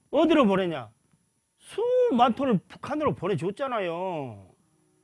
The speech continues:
수급을 조절하고 감귤 농가를 살리기 위해서 정부가 사서 북한으로 보내줬다 이 말이에요.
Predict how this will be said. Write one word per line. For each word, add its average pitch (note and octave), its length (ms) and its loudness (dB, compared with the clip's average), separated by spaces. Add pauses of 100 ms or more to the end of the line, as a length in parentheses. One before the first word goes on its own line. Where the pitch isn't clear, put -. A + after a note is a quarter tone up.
(1600)
수급을 D#4+ 440 2
조절하고 G#3 720 4 (440)
감귤 C#4+ 380 6
농가를 A#3 420 6
살리기 C4 360 -2
위해서 F#3+ 220 0
정부가 B3 420 0
사서 A3+ 420 -4 (400)
북한으로 C#4+ 460 2
보내줬다 F3 460 -2
이 E3+ 80 -6
말이에요. A2+ 440 -14